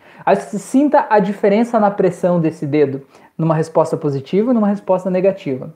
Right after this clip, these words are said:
né? A gente chama isso de micromovimentos. Então, se você quer saber a resposta, por exemplo, lá, se você vai apertar o interruptor azul ou o interruptor vermelho, daquele nosso exemplo hipotético,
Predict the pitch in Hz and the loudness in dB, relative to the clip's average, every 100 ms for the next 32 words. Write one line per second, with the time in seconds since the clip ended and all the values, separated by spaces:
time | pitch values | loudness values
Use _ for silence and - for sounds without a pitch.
0 | - 139 170 - - - 147 170 - - | -6 -2 -2 -6 -12 -4 -2 -2 -4 -4
1 | - 202 190 190 170 180 180 214 - 226 | 0 2 0 0 0 2 2 0 0 0
2 | 214 202 214 190 139 - - - _ - | 2 2 0 0 -2 -8 -20 -20 _ -20
3 | - - 170 214 240 240 233 208 208 220 | -14 -4 0 4 4 2 -2 -4 -2 0
4 | 220 262 269 247 202 160 139 - - - | 0 -4 2 4 6 4 4 0 -2 0
5 | 170 185 180 175 170 160 151 165 147 160 | 2 4 2 2 2 2 0 -2 -2 -2
6 | 160 151 147 - - - 160 160 170 170 | -2 0 0 -2 -10 -6 -2 2 2 2
7 | 165 165 160 160 151 - 175 170 139 160 | 2 0 0 0 -2 0 4 4 4 0
8 | 190 - 214 233 175 156 - 170 147 139 | 0 2 2 4 2 -2 0 0 2 2
9 | 156 208 151 151 156 151 151 156 160 147 | 4 4 2 0 -2 -2 -2 -2 -2 -4
10 | - - 165 147 196 180 175 165 147 - | -6 -2 0 2 0 0 0 0 -2 2
11 | 214 226 - | 2 0 -6